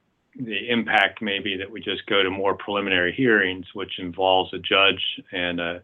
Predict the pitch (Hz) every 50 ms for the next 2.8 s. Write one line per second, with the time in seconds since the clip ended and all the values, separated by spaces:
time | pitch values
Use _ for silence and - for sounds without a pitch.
0 | _ _ _ _ - 107 95 87 87 85 - 117 104 98 98 98 95 - - 87
1 | - - - 131 127 127 127 131 120 117 113 113 113 110 107 107 107 - 92 90
2 | 90 87 87 85 85 85 - - - 95 90 87 85 82 85